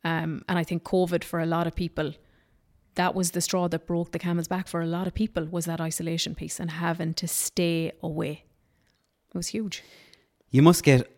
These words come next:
Speaker 2: great fulfillment from your job.
Speaker 1: Yeah, it's incredible. Yeah. It's incredible. Like, to be in a position and have the skill set to hold the, the space with someone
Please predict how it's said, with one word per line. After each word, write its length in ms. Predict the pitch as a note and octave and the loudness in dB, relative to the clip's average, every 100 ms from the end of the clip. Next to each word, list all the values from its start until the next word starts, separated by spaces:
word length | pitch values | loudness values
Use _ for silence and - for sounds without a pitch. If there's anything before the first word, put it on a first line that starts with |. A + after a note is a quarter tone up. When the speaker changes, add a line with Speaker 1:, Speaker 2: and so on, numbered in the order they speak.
| _ _ - | _ _ -2
Speaker 2:
great 320 | A2+ A#2 A2 | 4 6 6
fulfillment 760 | - - G2 - G#2+ G#2+ F2+ D#2+ | 2 0 0 2 2 4 0 -4
from 280 | - F2+ E2 | -6 -4 -4
your 140 | D#2+ | -4
job. 300 | E2+ D2+ D2 - _ _ G3 | -2 -4 -4 -10 _ _ -4
Speaker 1:
Yeah, 200 | F3+ D#3 | -4 -4
it's 140 | - | -6
incredible. 440 | E3 D#3+ D#3 D#3 - _ _ _ _ _ _ | -6 -8 -8 -12 -18 _ _ _ _ _ _
Yeah. 220 | G3+ E3 D3+ _ _ _ _ _ - - _ - | -6 -6 -6 _ _ _ _ _ -20 -20 _ -8
It's 120 | - | 0
incredible. 520 | G3 A3 G3+ F3 D#3 - _ - | 2 4 4 2 -4 -10 _ -6
Like, 200 | F#3+ - | -6 -2
to 360 | G#3 G3+ G3 F3+ - _ _ _ _ _ _ _ | 2 6 6 4 -6 _ _ _ _ _ _ _
be 240 | - A3+ A#3 | 2 4 6
in 100 | G#3 | 6
a 40 | |
position 360 | F#3+ F3 E3+ E3 | 4 2 2 2
and 140 | D#3 | 0
have 220 | E3+ E3+ | -2 -2
the 80 | D#3+ | -2
skill 280 | - G3 F3+ | -2 0 0
set 440 | - D3 - - - _ _ _ | -2 -2 0 0 -2 _ _ _
to 140 | F#3+ | -2
hold 680 | F3 - G3 F#3 E3+ D#3+ - - _ _ _ _ _ _ _ | 0 4 4 6 4 2 -2 -4 _ _ _ _ _ _ _
the, 120 | F3+ E3+ - | -12 -10 -2
the 80 | E3+ | 0
space 560 | - F#3+ F#3 F3 - | 2 4 4 4 0
with 120 | D#3 | -2
someone 460 | - D#3+ D#3+ C#3+ | -2 -2 -2 -6